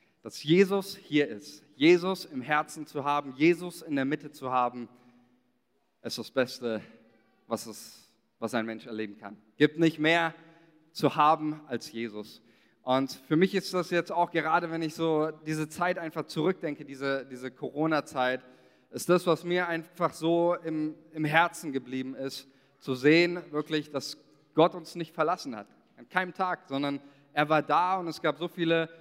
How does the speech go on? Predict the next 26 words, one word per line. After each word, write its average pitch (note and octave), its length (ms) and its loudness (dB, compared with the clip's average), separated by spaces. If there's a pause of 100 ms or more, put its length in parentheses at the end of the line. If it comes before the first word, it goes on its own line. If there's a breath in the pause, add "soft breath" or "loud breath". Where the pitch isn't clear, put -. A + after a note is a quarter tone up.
(120)
auch D3 140 -4
manchmal E3 500 0
Momente E3+ 460 2
für F3+ 140 -2
mich, G3 260 2
wo F3+ 160 2
ich E3+ 140 0
irgendwie F3 260 -4
gedacht E3 400 -4
habe: D#3+ 240 -4
Ja, F3 500 -4
macht F3 200 -8
das F3 120 -16
überhaupt E3 320 -4
Sinn, E3+ 220 0
was E3 180 -2
wir D#3+ 140 -2
hier E3 140 0
machen E3 360 -2
und D#3+ 160 -12
kommt F3+ 220 -10
es E3+ 120 -16
bei D#3 140 -4
den D3+ 120 -6
Leuten D3+ 260 -2
an? D#3 220 -6